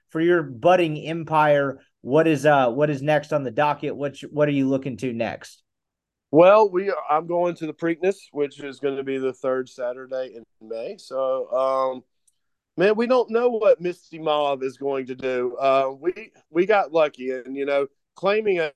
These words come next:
Speaker 2: horse and winning a stakes race is kind of like, <sighs> like a one in five hundred shot, one in thousand shot. I mean, it's really, you know, hard,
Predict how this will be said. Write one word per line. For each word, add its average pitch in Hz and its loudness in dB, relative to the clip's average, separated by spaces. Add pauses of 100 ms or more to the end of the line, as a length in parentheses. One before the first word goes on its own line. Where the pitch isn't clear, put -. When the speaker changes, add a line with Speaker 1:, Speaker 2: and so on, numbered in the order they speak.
(120)
Speaker 2:
horse 165 -4
and 139 -6
winning 151 -2
a 131 -4
stakes 147 -4
race 147 0
is 131 -2
kind 139 -4
of 127 -4 (180)
like, 127 0 (1900)
<sighs> - -20
like 175 0
a 143 0
one 165 2
in 156 -2
five 160 2
hundred 170 -6
shot, 170 -2
one 156 -2
in 151 -4
thousand 160 -2
shot. 175 -4
I 139 -14
mean, 143 -6
it's 143 -6
really, 151 0
you 147 -8
know, 131 -2
hard, 143 2